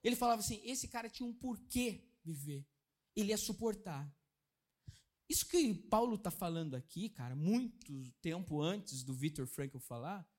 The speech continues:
ele tava falando sobre isso. Sabe de uma coisa? A gente tem um porquê viver. O nosso porquê viver é Cristo. E se a gente tem um porquê viver, cara,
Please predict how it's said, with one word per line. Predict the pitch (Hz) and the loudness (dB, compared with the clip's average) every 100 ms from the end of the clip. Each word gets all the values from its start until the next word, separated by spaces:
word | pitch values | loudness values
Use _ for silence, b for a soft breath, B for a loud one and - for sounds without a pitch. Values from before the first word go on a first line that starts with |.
| _ _ _ | _ _ _
ele | 208 | 0
tava | 240 | 0
falando | 226 233 | 0 -2
sobre | 220 233 226 | -2 -4 -4
isso. | 196 196 196 - _ _ _ _ _ _ _ _ _ _ _ | -6 -6 -12 -16 _ _ _ _ _ _ _ _ _ _ _
Sabe | - 285 233 | 0 2 2
de | 165 | 0
uma | 180 | -2
coisa? | 156 247 226 165 - | -2 -2 -2 -2 -2
A | 220 | -2
gente | 233 - | -2 -4
tem | - 240 | -4 -2
um | |
porquê | 233 240 196 - 196 | -2 -6 -8 -6 -6
viver. | 214 180 131 135 175 165 - _ _ _ _ B B | -4 -6 -6 -8 -8 -10 -14 _ _ _ _ B B
O | 208 | 4
nosso | 240 247 | 6 4
porquê | - 233 240 | 0 -4 -2
viver | 208 190 233 | -2 -2 -4
é | |
Cristo. | 214 _ 160 156 190 - - _ _ _ _ _ _ _ _ _ B B 214 | -6 _ -8 -6 -6 -8 -12 _ _ _ _ _ _ _ _ _ B B 4
E | |
se | - | 6
a | 311 | 6
gente | 302 - | 4 2
tem | - 262 | 0 2
um | 254 | 2
porquê | 214 170 - 220 | -2 -4 -2 0
viver, | 180 139 185 226 | 0 0 0 0
cara, | - 175 156 | -2 -6 -6